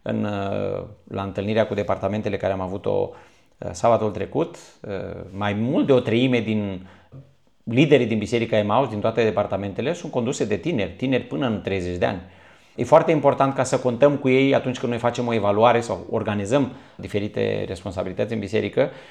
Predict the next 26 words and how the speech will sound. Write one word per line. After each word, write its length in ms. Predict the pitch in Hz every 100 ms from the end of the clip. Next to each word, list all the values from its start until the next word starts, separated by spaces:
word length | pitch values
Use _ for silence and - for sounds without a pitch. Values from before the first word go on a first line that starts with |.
| - -
și, 580 | - 147 151 156 - - _ - -
în 200 | 123 117
ce 100 | 160
mă 120 | 160
privește, 680 | 147 143 160 - 143 156 -
eu 160 | 117 123
am 200 | 143 139
o 440 | 135 131 123 107 - _
practică 840 | 131 143 - 127 131 123 123 120 - - - - -
în 220 | - 131
a 120 | 127 123
mă 160 | 123
întâlni 760 | 131 127 127 120 127 139 151 160
cu 80 | 120
toți 220 | 139 135
tinerii 320 | 135 127 123
din 120 | 117
biserică, 380 | 107 104 127 127
cu 120 | 127
fiecare, 680 | 107 - 147 - 131 127 190 208 - _ -
le 400 | 107 107 110 113
dedic 360 | 117 123 -
cel 160 | - 135
puțin 340 | 123 117 127
o 140 | 117 104
oră, 380 | 104 123 -